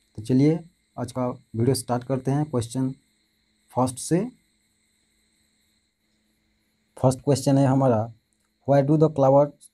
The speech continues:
clouds float in the atmosphere?" वायुमंडल में क्यों बादल तैरते हैं? इसका राइट आंसर है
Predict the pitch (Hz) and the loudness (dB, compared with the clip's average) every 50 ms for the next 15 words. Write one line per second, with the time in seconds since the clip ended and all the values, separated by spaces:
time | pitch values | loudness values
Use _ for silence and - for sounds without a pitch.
0 | _ _ - 131 127 127 123 120 131 131 - - - _ _ _ _ _ _ _ | _ _ -4 -2 0 0 0 -2 -4 -6 -12 -16 -20 _ _ _ _ _ _ _
1 | 131 151 160 151 160 165 147 143 139 143 151 - 135 113 123 127 127 120 123 - | 2 2 2 2 0 0 2 4 4 2 2 2 -2 -2 0 0 0 0 -2 -6
2 | - 110 107 98 95 113 120 - _ _ _ _ _ _ _ _ - 110 120 127 | -8 -6 -6 -6 -8 -10 -14 -20 _ _ _ _ _ _ _ _ -4 0 2 4
3 | 139 139 147 143 147 147 160 160 156 156 151 151 - 147 160 170 175 180 170 127 | 4 4 2 2 2 2 2 2 2 0 0 -2 0 0 2 2 0 -2 -2 0
4 | 120 120 131 135 147 151 147 - 135 131 123 123 - 139 131 113 107 92 87 98 | 2 2 4 4 2 2 0 0 0 -2 -2 -2 -2 -2 -2 0 -2 -4 -6 -10
5 | 110 117 - _ _ _ _ _ _ _ _ _ _ _ _ _ - - - - | -16 -20 -20 _ _ _ _ _ _ _ _ _ _ _ _ _ -18 -6 -2 0
6 | 127 120 117 127 131 143 143 143 139 147 135 127 120 131 143 151 | 2 2 2 2 2 2 0 0 0 2 2 2 2 0 -2 -6